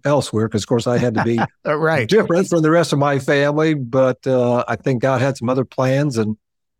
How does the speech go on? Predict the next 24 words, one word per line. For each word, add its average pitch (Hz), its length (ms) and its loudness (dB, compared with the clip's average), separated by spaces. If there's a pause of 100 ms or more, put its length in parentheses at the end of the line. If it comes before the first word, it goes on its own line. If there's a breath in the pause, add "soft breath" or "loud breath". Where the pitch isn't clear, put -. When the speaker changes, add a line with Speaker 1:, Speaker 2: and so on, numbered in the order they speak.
Speaker 1:
uh, 107 140 -2
I 110 160 -2
went 135 140 0
to 139 80 2
Anderson 131 280 -2
High 151 280 0
School 131 500 0
and 113 240 -4
on 120 320 -2 (560)
just 127 240 0
a 214 40 0
s-, - 140 -8 (540 loud breath)
spectacular 127 720 -2
basketball 120 640 -2
team. 135 240 2
I 127 100 2
wasn't 120 320 2
a, 107 120 -4 (540)
uh, 113 200 0
a 113 100 -4
star 131 320 0
or 123 60 2
anything, 127 320 0
but 107 140 -2